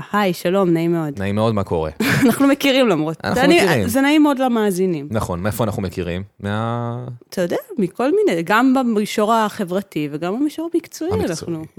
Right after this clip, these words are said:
Speaker 2: נכון.
Speaker 1: אנחנו פגע-, נפגשנו בכמה מישורים.
Speaker 2: מהמם.
Speaker 1: והמישורים האלה לפעמים הם מצטלבים.
Speaker 2: נכון.
Speaker 1: יפה.
Speaker 2: את אמרת לי משהו מעניין לפני שהתחלנו להקליט, לילך.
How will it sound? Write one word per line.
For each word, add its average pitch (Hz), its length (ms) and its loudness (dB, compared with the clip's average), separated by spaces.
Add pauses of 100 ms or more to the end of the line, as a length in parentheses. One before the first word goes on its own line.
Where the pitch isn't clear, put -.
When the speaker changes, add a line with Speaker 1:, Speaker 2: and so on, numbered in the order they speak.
Speaker 2:
נכון. 196 240 -4
Speaker 1:
אנחנו 175 220 -4
פגע-, 220 240 0
נפגשנו 247 580 0
בכמה 262 320 0
מישורים. 151 460 0 (240)
Speaker 2:
מהמם. 131 240 -4 (840)
Speaker 1:
והמישורים 180 1300 2
האלה 269 140 2
לפעמים 277 320 2
הם 285 80 4
מצטלבים. 247 840 -2
Speaker 2:
נכון. 101 320 -4 (260)
Speaker 1:
יפה. - 300 -4
Speaker 2:
את 135 80 0
אמרת 151 220 2
לי 131 60 0
משהו 120 220 -2
מעניין 90 320 -2
לפני 87 220 -8
שהתחלנו 82 400 -8
להקליט, 80 440 -8
לילך. 80 360 -6